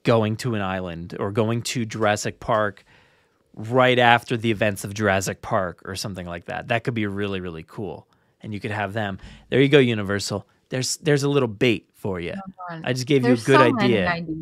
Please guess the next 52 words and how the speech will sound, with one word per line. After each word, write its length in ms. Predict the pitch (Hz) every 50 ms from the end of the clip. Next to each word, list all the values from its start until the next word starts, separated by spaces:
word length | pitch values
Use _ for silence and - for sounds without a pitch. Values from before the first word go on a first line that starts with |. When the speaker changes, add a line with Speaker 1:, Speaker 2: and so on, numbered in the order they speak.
| 160
Speaker 1:
you 80 | 160 135
know? 280 | 139 143 147 156 160 156 - -
Speaker 2:
They 140 | 240 240 247
should 180 | 240 - 226
have 100 | 185 175
paid 300 | - _ _ _ _ _ 156
you 120 | 160 156 151
by 180 | 160 160 160
now. 480 | 165 165 165 160 160 160 165 165 175 - _ _ _ _ - - - -
Although 200 | 208 220 233 233
they're 100 | 240 247
Speaker 1:
Uh, 40 | 247
Speaker 2:
not 140 | 277 277
Speaker 1:
I 40 | 247
Speaker 2:
using 260 | 233 254 277 240 233
Speaker 1:
s- 60 | 208 196
Speaker 2:
your 100 | 185 185
ideas, 460 | 175 165 170 170 170 175 170 175 196 _
so 100 | - 180
I 180 | 170 165 165 175
guess. 400 | 180 208 247 247 - - - - - - - - _ _ _ _ _ _
<laughs> 500 | _ _ _ _ - 254 - _ _ -
Speaker 1:
I 100 | - 190 226
know. 220 | 247 277 294 240
I'm 140 | 123 131 147
just, 180 | 170 226 202 220
I'm 160 | - 240 240 262
just 120 | 302 262
laying 340 | 269 262 269 269 269 277 269
all 160 | 262 262 262
these 200 | 240 254 220 220
out, 200 | 233 226 226 -
these 200 | 190 220 208 196
ideas 340 | 208 208 190 214 233 233 196
out 180 | 175 135 131
here, 200 | 143 139 135 131
and 200 | 139 131 135 139
then 220 | 151 156 156 156 151
they're 180 | 143 147 156
like, 300 | 151 147 143 139 131 - _ _ _ _ _ _ _ _ _ _ -
"Hey, 120 | - 262
it 40 | 233
would 100 | 226 247 214
be 80 | 254 254
great 280 | 208 214 214 226 220
if 100 | 214 -
you 60 | 208 190
had 140 | 180 170
an 80 | 160 156
episode 420 | 165 160 175 151 - 170 151 143
on, 300 | 143 135 135 131 127 147 -
on 440 | - 143 123 120 117 117 113 113 117